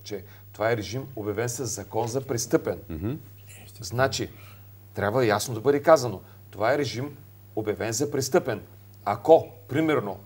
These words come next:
Speaker 1: дойде лява сила в България на власт, интересно би било дали тя е готова да го отмени този закон. Вариантите са или да го остави, или да го отмени.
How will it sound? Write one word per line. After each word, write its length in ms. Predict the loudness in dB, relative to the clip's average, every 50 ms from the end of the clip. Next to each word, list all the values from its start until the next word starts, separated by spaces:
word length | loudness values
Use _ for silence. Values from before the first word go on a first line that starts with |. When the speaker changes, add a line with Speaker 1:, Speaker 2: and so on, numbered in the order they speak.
| -20 -8
Speaker 1:
дойде 420 | -2 0 2 2 2 0 0 2
лява 260 | 4 4 4 2 0
сила 440 | -2 -4 -4 -2 0 2 2 0 0 -6 -14 -20
в 40 | -12
България 500 | -6 -6 -6 -2 2 2 4 4 4 2
на 140 | -2 -4 -6
власт, 520 | -4 -2 -2 -2 -2 -2 -6 -6 -10 -16 -20 -20 -20 -20 -20 -20 -20 -20 -20 -20 -20 -20 -20 -14 -12
интересно 460 | -10 -8 -4 -4 -4 -4 -4 -6 -8
би 120 | -6 -4
било 300 | -2 0 0 2 0 0
дали 300 | -2 -6 -8 -8 -8 -8
тя 240 | -8 -6 -2 -2 0
е 60 | -2
готова 600 | -2 -2 -4 -4 0 4 4 6 6 6 4 2 0 -8 -20 -20 -20 -20 -20 -12
да 120 | -8 -6 -2
го 140 | 0 0 0
отмени 380 | 0 0 0 -2 -2 0 2
този 260 | 4 4 4 4 0
закон. 380 | -4 -6 -6 -6 -8 -10 -10 -12 -14 -20 -20 -20 -20 -20 -20 -20 -20 -20 -20 -20 -20 -20 -20 -20 -20 -20 -20 -20 -20 -20 -12 -6
Вариантите 440 | -6 -4 -4 -4 -6 -8 -8 -12 -8
са 200 | -4 -2 -4 -4 -4
или 220 | -6 -8 -4 0 2
да 80 | 4
го 140 | 6 6 6
остави, 480 | 4 6 8 8 8 8 8 4 -4 -6 -10 -20 -18 -12 -6
или 180 | -4 -2 0
да 100 | 0 0
го 140 | 2 2 0
отмени. 480 | 0 0 -2 -2 -2 -2 -2 -6 -10